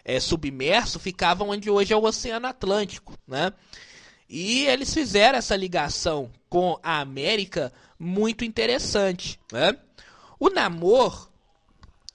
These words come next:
ele, em alguns momentos, ele, eu até falei aqui semana passada também, outra coisa que eu tava com receio era com o Namor, né?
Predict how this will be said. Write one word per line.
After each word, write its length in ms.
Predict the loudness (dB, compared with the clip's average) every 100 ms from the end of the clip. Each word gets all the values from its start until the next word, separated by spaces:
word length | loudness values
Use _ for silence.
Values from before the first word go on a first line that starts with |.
| -20 -10
ele, 580 | -2 -2 0 -2 -4 -6 -8
em 340 | -6 -4 -2
alguns 340 | -2 -2 -6 -6
momentos, 680 | -6 -4 -4 -4 -4 -4
ele, 420 | -2 -2 -2 -2 -4 -4
eu 100 | 0
até 240 | 0 0 0
falei 460 | 2 4 4 2
aqui 280 | -2 -6 -8
semana 320 | -6 -6 -6
passada 480 | -4 -6 -4 -4 -4
também, 400 | -4 -6 -4 0
outra 320 | 0 0 -2
coisa 340 | -2 -2 -2 -2
que 100 | -4
eu 60 |
tava 280 | -2 0 0
com 160 | -2 -4
receio 520 | -4 -6 -4 0 2
era 120 | 0
com 260 | -2 -4 -4 -8 -20 0
o 100 | 0
Namor, 680 | 4 2 2 2 2 -6 -18 _ _
né? 300 | -4 -2 -4